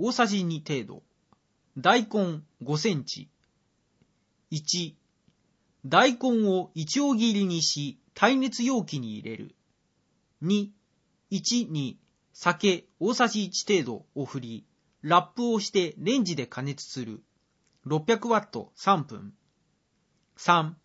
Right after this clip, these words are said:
味付き缶を二に汁ごと入れ、缶に残っている汁と酒、大さじ一程度を合わせて二に混ぜ、ラップをしてレンジで加熱する。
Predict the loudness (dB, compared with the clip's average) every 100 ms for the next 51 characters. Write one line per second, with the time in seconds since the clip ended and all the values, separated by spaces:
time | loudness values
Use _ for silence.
0 | _ _ _ _ _ _ 2 2 0 -2
1 | 2 6 6 4 0 -2 -2 0 0 -4
2 | -10 -4 0 2 2 2 2 0 2 0
3 | 0 _ _ _ _ _ -2 4 6 6
4 | 2 0 -2 -2 -2 -2 -4 -6 -6 -6
5 | -6 -10 -10 _ -6 -2 2 2 2 -4
6 | -2 2 2 2 0 -2 0 0 0 -2
7 | -10 -8 -6 -2 2 2 2 -6 -8 -12
8 | _ -2 0 2 0 -2 -2 -12 -14 _
9 | _ _ 2 2 2 0 0 0 2 0
10 | 0 0 2 2 2 -2 -6 -6 -8 -10
11 | -10 -10 -10